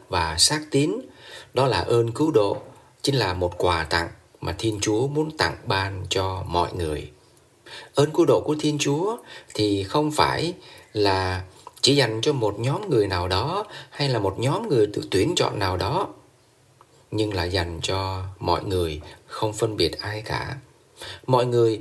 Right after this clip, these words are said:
đều có thể đến để đón nhận ơn cứu độ của Thiên Chúa. Nước Thiên Chúa là dành cho tất cả mọi người, không phân biệt một ai, không phân biệt họ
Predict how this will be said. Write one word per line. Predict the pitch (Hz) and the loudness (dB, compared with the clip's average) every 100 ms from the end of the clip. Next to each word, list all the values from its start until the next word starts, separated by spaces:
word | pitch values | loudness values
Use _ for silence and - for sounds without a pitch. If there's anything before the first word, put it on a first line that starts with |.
| - - | -6 2
đều | 117 104 | 4 4
có | 160 | 2
thể | 151 107 | 0 2
đến | 123 143 202 277 - - | 6 4 4 -4 -10 2
để | 104 | 4
đón | 123 185 208 | 4 2 2
nhận | 131 - | 0 2
ơn | 151 151 | -2 0
cứu | 180 | 2
độ | 156 127 | 2 2
của | - 151 | 0 -2
Thiên | 147 139 | -2 0
Chúa. | 147 180 226 - - _ - - - - - | -2 -2 -6 -10 -20 _ -16 -4 -2 -2 0
Nước | 170 - | 0 2
Thiên | 139 139 | 2 2
Chúa | 135 139 208 | 2 0 0
là | 147 | 0
dành | 98 101 98 | 2 2 0
cho | 101 135 | -2 2
tất | 226 - | 2 4
cả | - 127 | 2 4
mọi | 139 107 | 2 0
người, | 104 95 90 80 - - | 0 2 2 -2 -10 -18
không | - - 156 | -6 -2 0
phân | 156 160 131 | 0 0 2
biệt | 95 - | 2 2
một | 92 87 | 0 0
ai, | 120 120 117 117 - | -2 -2 -2 -6 -12
không | - - 127 | -8 -4 -4
phân | 120 123 110 | -4 -4 -2
biệt | 82 76 | -4 -4
họ | 95 - | -6 -6